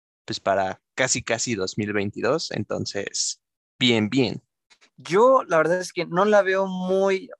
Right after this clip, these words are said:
Speaker 2: o sea, en cuanto a trama, pues vamos a decir que sí, este, difiere, ¿no? Pero yo la verdad es que no la veo nada parecida a Mandalorian en cuanto a trama, ¿no? O sea, por ejemplo, Mandalorian, nunca se
Speaker 1: No, no, en
Speaker 2: recompensas
Speaker 1: cuanto
Speaker 2: de
Speaker 1: a trama, no.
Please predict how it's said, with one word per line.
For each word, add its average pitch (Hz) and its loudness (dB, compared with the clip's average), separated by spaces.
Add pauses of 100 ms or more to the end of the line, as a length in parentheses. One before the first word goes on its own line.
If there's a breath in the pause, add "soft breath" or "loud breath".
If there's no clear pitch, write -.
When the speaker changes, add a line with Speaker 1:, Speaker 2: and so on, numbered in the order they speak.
(140)
Speaker 2:
o 147 0
sea, 170 0
en 165 2
cuanto 170 4
a 165 8
trama, 214 2 (180)
pues 156 0
vamos 170 0
a 156 -2
decir 147 -8
que 143 -6
sí, 139 0
este, 117 -6
difiere, 113 2
¿no? 127 0 (440 loud breath)
Pero 147 6
yo 156 -4
la 196 0
verdad 175 -4
es 165 -16
que 165 -16
no 156 -10
la 156 -4
veo 147 -6
nada 156 0
parecida 123 -2
a 127 2
Mandalorian 117 -4
en 107 -10
cuanto 107 -4
a 104 2 (380)
trama, 120 0
¿no? 120 2
O 127 2
sea, 120 0
por 120 -2
ejemplo, 113 -4
Mandalorian, 131 2 (300)
nunca 151 2
se 180 -2
Speaker 1:
No, 160 6
no, 143 6
en 131 4
Speaker 2:
recompensas 127 4
Speaker 1:
cuanto 139 4
Speaker 2:
de 139 6
Speaker 1:
a 139 2
trama, 170 2
no. 120 0